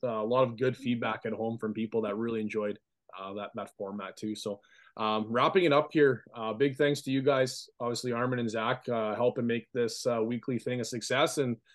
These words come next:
and, uh, Lucas, I know he's not on right now, but, uh, doing his wa-, uh,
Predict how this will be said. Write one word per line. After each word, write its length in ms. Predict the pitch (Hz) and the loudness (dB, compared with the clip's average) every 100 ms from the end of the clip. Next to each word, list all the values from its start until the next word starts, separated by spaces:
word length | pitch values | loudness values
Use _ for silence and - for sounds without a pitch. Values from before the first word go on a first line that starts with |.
| _ - | _ -6
and, 260 | 113 110 | -2 2
uh, 100 | 107 | 2
Lucas, 560 | 104 135 131 147 139 - | 4 2 4 4 2 -4
I 100 | 117 | -4
know 140 | 117 | -2
he's 140 | 117 113 | -2 0
not 160 | 117 | 0
on 180 | 120 120 | 2 0
right 180 | 120 110 | 0 0
now, 200 | 113 123 | 2 2
but, 200 | 117 - 120 | 2 0 -4
uh, 40 | |
doing 320 | 110 117 117 | -2 -2 -2
his 260 | 113 110 113 120 | -2 -4 -4 -4
wa-, 140 | 120 123 135 | 0 0 0
uh, 320 | 117 110 104 | -2 0 -2